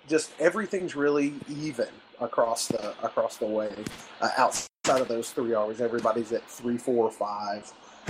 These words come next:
um, and those are at, you know, seven, eight, six. And so it just, uh, really interesting split. Um, with the bonus unit, you can get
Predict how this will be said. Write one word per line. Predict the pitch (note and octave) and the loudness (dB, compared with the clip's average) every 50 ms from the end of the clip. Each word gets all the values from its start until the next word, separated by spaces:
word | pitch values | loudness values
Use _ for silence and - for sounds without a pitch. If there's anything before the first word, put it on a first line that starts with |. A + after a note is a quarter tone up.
| - - | 0 2
um, | G#2 G2 F#2+ F#2 F#2 - - - - - _ - - - - | 2 0 0 -2 -10 -14 -18 -20 -20 -20 _ -8 -6 2 4
and | B2 A#2+ A#2 | 6 6 8
those | A#2 A#2 A#2 A2+ A#2+ | 6 4 4 2 0
are | A2 G#2+ | 2 2
at, | G#2+ G#2 - - - - _ - | 2 0 -2 -6 -18 -18 _ 0
you | C#3 B2 | 2 4
know, | A2+ G#2+ G#2+ G#2+ - | 4 4 2 0 -2
seven, | - - - C3 A2 A#2 A2+ | 0 6 6 6 6 6 -2
eight, | A2 - - | -6 -8 -10
six. | - - B2 G#2+ G2+ - - - - - - - - - - _ _ - | -10 -8 -6 -6 -8 -8 -10 -14 -14 -14 -14 -20 -20 -20 -20 _ _ -4
And | A2+ A2 G#2+ | -4 -4 -4
so | - - A#2+ A2+ A2 G#2+ | -2 0 0 2 2 0
it | G#2+ - | -2 -2
just, | A2+ G#2+ - - - - | -4 -4 -4 -4 0 2
uh, | A2+ G#2+ G#2 A2 G#2+ - - - - - - - - C3 | 4 4 4 4 2 0 -2 -8 -14 -20 -20 -18 -10 -2
really | C#3 D#3 F3 F3 E3+ D#3 | 2 2 4 4 6 6
interesting | D#3 D3 C3+ B2+ - - A#2+ G#2+ | 6 6 6 4 2 0 -10 -10
split. | - - - - - A#2 A#2+ A#2+ A#2 - - - _ _ - | -8 -8 -8 -8 -4 0 0 2 0 0 -4 -12 _ _ -12
Um, | A2+ A2 G#2+ G2+ G#2 - - | -10 -10 -10 -10 -14 -10 -2
with | B2+ D#3 F3 E3+ | 0 2 4 4
the | F3 D3 | 4 4
bonus | A#2 C#3+ C#3+ F#3+ A3 F3 - - | 6 4 4 4 4 0 -6 -6
unit, | - A2+ G#2+ A2 A2+ - | -10 -10 -10 -10 -10 -12
you | - A#2+ | -14 -12
can | - A#2+ A2+ | -12 -8 -4
get | A#2 A2+ A2 | -4 -4 -4